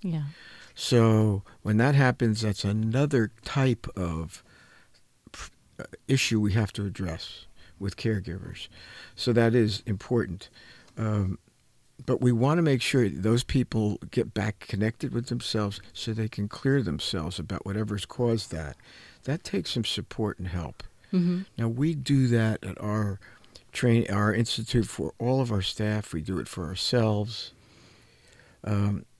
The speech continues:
Speaker 2: I'm told my voice is getting softer. Uh, Steve, the technician, just wrote it in bold letters. How soft am I f-,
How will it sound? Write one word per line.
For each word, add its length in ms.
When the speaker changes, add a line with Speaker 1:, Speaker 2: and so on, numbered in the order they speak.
Speaker 2:
I'm 120
told 280
my 140
voice 340
is 120
getting 280
softer. 680
Uh, 320
Steve, 400
the 80
technician, 540
just 240
wrote 180
it 60
in 140
bold 320
letters. 600
How 140
soft 380
am 100
I 60
f-, 180